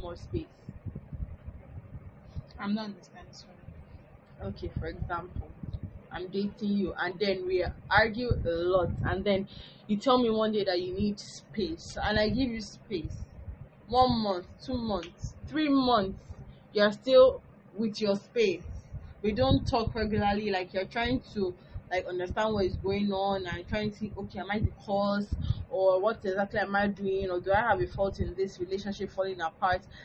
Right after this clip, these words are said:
Speaker 1: And then I come up to you and I'm like, "Adora, this is a month, and I've given you space for a month. Like,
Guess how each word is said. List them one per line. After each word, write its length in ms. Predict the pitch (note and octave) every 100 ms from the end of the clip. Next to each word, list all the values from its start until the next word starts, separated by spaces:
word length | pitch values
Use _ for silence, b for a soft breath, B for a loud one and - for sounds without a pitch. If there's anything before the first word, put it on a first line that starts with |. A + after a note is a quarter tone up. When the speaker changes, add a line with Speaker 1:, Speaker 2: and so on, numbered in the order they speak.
| B
Speaker 1:
And 160 | G3 G#3
then 240 | A#3+ G3+
I 140 | F3+ -
come 220 | C4 B3
up 120 | G#3
to 120 | G3+ G3
you 60 |
and 120 | F#3+
I'm 120 | F3+ F3+
like, 180 | F3 - - - - -
"Adora, 560 | G3 G3 G#3+ G3 E3+ - - - - -
this 180 | A#3+ G3+
is 120 | F#3
a 100 | F3+
month, 360 | F3 F3+ F3+ -
and 340 | E3 E3+ F3 E3 -
I've 180 | F3 F3
given 280 | A3 A3+ G3+
you 80 |
space 300 | G3 - F3+
for 180 | F3 F3
a 100 | E3+
month. 540 | F3 F#3 F3 E3+ - -
Like, 160 | D#3